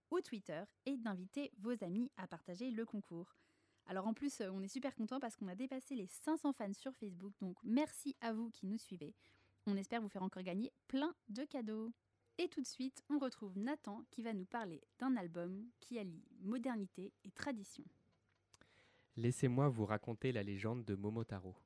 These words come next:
Speaker 2: Un jour, en pêchant dans la rivière, une femme trouve une pêche. Fière et contente d'avoir trouvé ce fruit, elle revient hâtivement chez elle pour le partager avec son mari. Mais au moment de l'ouvrir pour la déguster,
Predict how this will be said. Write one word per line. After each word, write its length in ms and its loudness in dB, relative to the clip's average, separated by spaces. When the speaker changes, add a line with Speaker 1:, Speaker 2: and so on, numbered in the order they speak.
Speaker 2:
Un 140 2
jour, 380 2
en 80 -4
pêchant 300 -2
dans 100 2
la 100 4
rivière, 540 0
une 160 -6
femme 280 0
trouve 200 2
une 140 0
pêche. 400 -6
Fière 260 2
et 80 2
contente 540 -4
d'avoir 300 -2
trouvé 240 -2
ce 140 -4
fruit, 320 -6
elle 160 -2
revient 320 2
hâtivement 460 -4
chez 160 -4
elle 260 0
pour 180 -2
le 80 0
partager 540 -4
avec 220 -4
son 120 -8
mari. 340 -10
Mais 140 2
au 80 4
moment 280 2
de 120 0
l'ouvrir 440 -4
pour 140 -8
la 100 -4
déguster, 600 -4